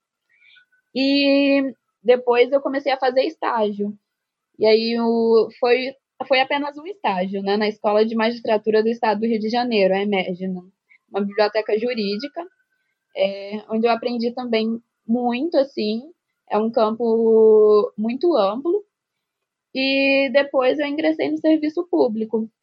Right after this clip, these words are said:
como auxiliar de biblioteca do Colégio Pedro segundo, né? Numa, é uma biblioteca escolar.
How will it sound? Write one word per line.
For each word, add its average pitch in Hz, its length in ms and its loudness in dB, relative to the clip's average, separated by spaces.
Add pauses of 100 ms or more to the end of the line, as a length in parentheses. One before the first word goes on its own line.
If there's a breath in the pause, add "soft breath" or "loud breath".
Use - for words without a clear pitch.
como 226 180 0
auxiliar 226 380 0
de 226 160 -6
biblioteca 226 540 0
do 226 80 -4
Colégio 220 360 0
Pedro 220 200 -4
segundo, 220 600 -2
né? 185 200 -4
Numa, 190 280 -2
é 196 100 0
uma 202 120 0
biblioteca 214 460 -4
escolar. 247 600 -2